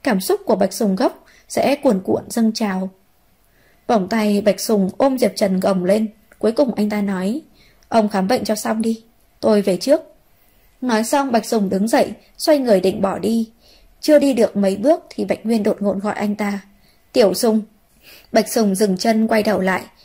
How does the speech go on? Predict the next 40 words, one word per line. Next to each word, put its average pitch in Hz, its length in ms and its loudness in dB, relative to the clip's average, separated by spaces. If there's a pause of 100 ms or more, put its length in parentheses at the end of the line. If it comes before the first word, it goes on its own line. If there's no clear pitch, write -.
(160)
nhìn 254 160 0
thấy 208 200 4
khát - 260 -6
vọng 220 200 0
đè 208 180 0
nén 196 340 0
trong 240 180 -2
đáy 196 160 -2
mắt 269 260 -2
của - 120 0
Bạch 196 220 -2
Nguyên. 247 260 0 (680)
Rất 285 200 0
lâu 240 200 0
sau 208 280 -2
ông 208 200 -2
ấy 196 220 -2
mới 226 180 2
lên 240 200 0
tiếng. 220 340 -2 (640)
"Có 196 120 0
thể 196 460 2
ôm 214 260 2
cha 208 220 -2
một 190 200 -2
cái 202 220 -2
không?" 285 220 -2 (1200)
"Chỗ 208 220 2
của 247 100 2
tôi 214 240 2
ông 202 160 2
biết 277 180 0
rồi, 190 260 -2 (360)
xem 262 220 0
bệnh 240 160 2
xong 220 280 -2
thì 214 140 0
qua 196 160 -4
đó 190 200 -4
đi." 240 240 -8